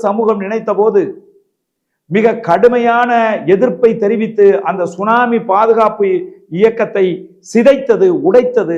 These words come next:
அதை இல்லாமல் ஆக்கியது யார் அப்படின்னு கேட்டா, அதுவும் இந்த குள்ளநரி அனுரகுமார திசநாயக்க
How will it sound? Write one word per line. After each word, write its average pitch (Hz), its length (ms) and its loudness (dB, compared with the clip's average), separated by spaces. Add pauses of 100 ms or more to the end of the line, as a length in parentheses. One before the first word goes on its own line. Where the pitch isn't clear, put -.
அதை 165 260 -2
இல்லாமல் 220 520 0
ஆக்கியது 175 480 -2
யார் 147 300 -2
அப்படின்னு 147 320 -10
கேட்டா, 135 300 -10 (580)
அதுவும் 190 460 2 (720)
இந்த 151 200 -4
குள்ளநரி 156 580 -2 (680)
அனுரகுமார 143 680 -2 (300)
திசநாயக்க 120 600 -12